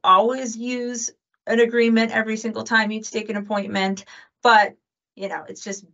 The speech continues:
best practice to cover yourself and protect your business and, and yourself from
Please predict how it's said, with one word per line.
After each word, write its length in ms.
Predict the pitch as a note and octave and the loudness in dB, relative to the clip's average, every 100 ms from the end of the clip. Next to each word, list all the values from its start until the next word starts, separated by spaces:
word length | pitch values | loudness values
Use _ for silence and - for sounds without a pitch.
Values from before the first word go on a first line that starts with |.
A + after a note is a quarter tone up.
| _ | _
best 240 | A#3 G#3 - | 0 0 -4
practice 600 | F#3+ D#3 - D#3+ D#3 - | -6 -6 -8 -10 -10 -14
to 240 | - D#3 | -14 -14
cover 280 | D#3 D#4 A#3+ | -2 -2 0
yourself 720 | A3+ G3 - D#3+ D3 G#3 _ - | -4 -6 -8 -8 -6 -10 _ -12
and 200 | D#3+ D#3+ | -10 -10
protect 400 | D#3+ - E3+ - | -12 -8 -8 -8
your 100 | D#3+ | -12
business 600 | E3+ E3 D#3+ D#3 D#3 - | -6 -6 -4 -6 -6 -6
and, 260 | D3+ C#3+ - | -12 -12 -12
and 140 | - | -8
yourself 440 | D#3+ D#3 - D3 - | -8 -4 -4 -4 -6
from 300 | D3+ D3+ | -6 -6